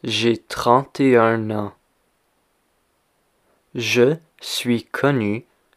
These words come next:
comme réalisateur. Mais en réalité, je suis un artiste très polyvalent. Par exemple, j'ai joué dans beaucoup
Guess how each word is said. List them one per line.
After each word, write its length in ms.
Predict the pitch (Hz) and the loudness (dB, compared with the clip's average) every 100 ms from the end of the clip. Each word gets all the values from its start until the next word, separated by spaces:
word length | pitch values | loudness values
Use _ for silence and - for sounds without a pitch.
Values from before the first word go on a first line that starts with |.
| _ | _
comme 440 | - 120 110 101 - | 2 4 4 0 -10
réalisateur. 1300 | - - 123 131 127 127 127 117 - 107 107 101 - _ _ _ _ _ _ _ _ _ _ - | -12 -2 4 4 2 2 2 2 0 -2 -2 -10 -16 _ _ _ _ _ _ _ _ _ _ -8
Mais 480 | 117 113 110 107 - _ _ _ _ - | 2 6 6 4 -2 _ _ _ _ 4
en 280 | 117 113 | 6 6
réalité, 880 | 117 110 117 113 107 - 117 123 156 _ _ _ _ - | 4 0 2 2 -2 -6 -2 -2 -2 _ _ _ _ -8
je 420 | 117 101 117 143 160 _ | -6 0 4 2 0 _
suis 580 | - - 120 123 113 120 | -14 -10 -4 -2 -2 -2
un 240 | 110 107 | -2 -2
artiste 760 | 120 - - - 113 - - - _ | -4 -4 -8 -6 -4 -6 -16 -20 _
très 480 | - - 113 123 143 _ _ | -16 -2 4 4 2 _ _
polyvalent. 800 | - 131 127 131 120 110 104 98 _ _ _ _ _ _ _ _ _ _ _ | 0 2 2 2 4 4 0 -6 _ _ _ _ _ _ _ _ _ _ _
Par 220 | 113 104 | -4 -2
exemple, 560 | 104 87 110 143 156 - _ _ _ | -4 0 2 2 0 -12 _ _ _
j'ai 500 | 120 104 123 135 156 | -6 0 2 2 0
joué 520 | 131 123 120 104 113 - _ - | -6 -2 0 0 -2 -8 _ -14
dans 300 | 117 113 104 | 0 2 2
beaucoup 680 | 98 120 131 - 120 123 135 | -2 -2 -2 -2 -4 -4 -4